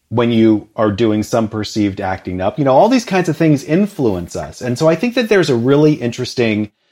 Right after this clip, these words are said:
place of work and calcification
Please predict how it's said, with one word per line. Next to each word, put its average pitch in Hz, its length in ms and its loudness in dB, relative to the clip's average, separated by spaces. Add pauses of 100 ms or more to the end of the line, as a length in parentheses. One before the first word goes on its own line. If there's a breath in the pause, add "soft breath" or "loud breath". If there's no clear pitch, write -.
(380)
place 156 680 0
of 110 200 0
work 123 600 0 (300)
and 110 600 0 (560)
calcification 156 1300 0